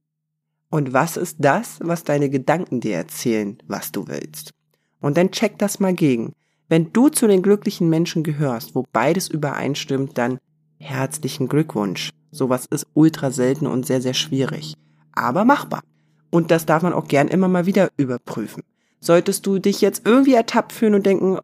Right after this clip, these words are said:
oh fuck, ja, okay, ich hab ein Leben angestrebt, das mir andere erzählt haben, wie ein anstrebendes Leben wäre und das sind doch nur Gedanken. Dann hast du immer, wirklich immer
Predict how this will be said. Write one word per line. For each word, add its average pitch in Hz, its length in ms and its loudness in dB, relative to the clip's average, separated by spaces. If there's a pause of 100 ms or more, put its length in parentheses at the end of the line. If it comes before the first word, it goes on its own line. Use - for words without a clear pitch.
oh 156 420 4
fuck, - 380 -6 (840)
ja, 185 380 4
okay, 120 360 -2
ich - 220 -8
hab 170 260 -4 (100)
ein 131 220 -2
Leben 202 380 6
angestrebt, 202 960 2
das 165 180 0
mir 156 180 -2
andere 165 380 2
erzählt 170 440 0
haben, 151 280 0
wie 151 180 0
ein 135 400 -4
anstrebendes 139 640 -2
Leben 127 300 -2
wäre 208 400 2
und 165 200 0
das 147 120 -4
sind 135 160 -8
doch 123 180 -6
nur 139 120 -4
Gedanken. 113 520 -6 (400)
Dann 127 180 -4
hast 160 240 -4
du 175 100 -2 (120)
immer, 170 400 4 (360)
wirklich 185 540 0
immer 254 480 4